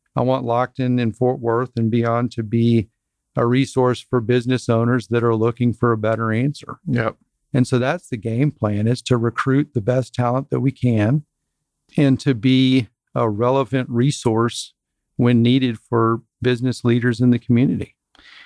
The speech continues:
Speaker 2: I think you made a c-, a comment earlier. You, you kind of said insurance is also, can be, uh, you can also say it is like risk management.
Speaker 1: Right.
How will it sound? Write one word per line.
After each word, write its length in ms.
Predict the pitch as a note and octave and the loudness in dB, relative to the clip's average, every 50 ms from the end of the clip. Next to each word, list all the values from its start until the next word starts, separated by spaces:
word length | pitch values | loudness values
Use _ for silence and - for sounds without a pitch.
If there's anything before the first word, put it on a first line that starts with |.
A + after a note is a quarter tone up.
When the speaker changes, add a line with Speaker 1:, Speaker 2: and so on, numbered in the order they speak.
| _ _ _ - | _ _ _ -8
Speaker 2:
I 80 | - G#2+ | -6 -2
think 240 | - B2+ A#2+ - - | -2 -2 -2 -2 -4
you 100 | A#2+ G#2+ | -6 -4
made 260 | G2 G2+ G2 G2+ G2+ | -2 -2 0 0 0
a 80 | G2+ F#2+ - - | 0 -2 -4 -6
c-, 120 | - - - - | -8 -8 -4 -4
a 100 | G#2 G2 | -4 -4
comment 440 | - - - G#2+ G#2 G#2 G#2 G2+ - | -4 -2 -2 -2 -2 -2 -4 -4 -2
earlier. 400 | - G#2 G#2 G2+ G2+ G2+ G2+ G2 | -2 0 0 0 0 0 0 -2
You, 280 | G2 G2 G2 F#2 F2 - - | -2 -2 -4 -4 -6 -4 -4
you 120 | G2+ G2 | -4 -4
kind 180 | - - G#2+ G#2 | -4 -4 -6 -6
of 160 | G#2 F#2+ F2 - _ _ _ _ _ _ _ _ _ | -6 -8 -10 -16 _ _ _ _ _ _ _ _ _
said 340 | - - - - G#2 G2 F#2 F2+ D#2 - | -10 -4 0 0 0 0 -2 -6 -8 -4
insurance 580 | - G#2+ A2 G#2 - - G#2+ G#2+ G#2 G2 - - | 0 2 2 2 2 0 -2 -2 -2 -4 -8 -10
is 100 | F#2 G2 | -6 -4
also, 600 | F#2+ F#2+ G2 - - - G#2 G2+ G2 F#2+ F#2+ - _ | -2 -2 -4 -2 0 0 2 2 0 -2 -4 -8 _
can 180 | - A#2 G#2 G2 | -2 0 0 0
be, 320 | F2+ F#2 F#2 F2+ E2+ D#2 - _ _ - - _ | 0 0 0 -2 -2 -4 -6 _ _ -20 -10 _
uh, 300 | - G2+ G2 F2+ F2+ E2+ D#2 | -2 0 0 0 0 -2 -4
you 120 | - G2 G2 | -6 -10 -10
can 140 | - - G2+ | -8 -6 -4
also 260 | G2 G2+ - - G#2+ | -4 -4 -4 -4 -6
say 260 | F#2+ - - G2+ F#2+ F#2+ | -4 -2 -2 0 0 0
it 80 | F#2+ | 0
is 160 | F#2+ F#2 - | 0 -2 -2
like 140 | G2 F#2 E2+ - | -4 -6 -4 -4
risk 340 | F#2+ F#2+ F#2+ F#2+ - - - | -2 -2 -2 -2 -4 -4 -2
management. 580 | G2+ F#2 F#2 G2 G2+ G2+ - - A#2 A2+ A2 - | 0 0 2 2 2 0 0 2 2 2 2 0
Speaker 1:
Right. 300 | A#2 A#2+ B2+ C3 B2+ | -2 -2 -2 -4 -8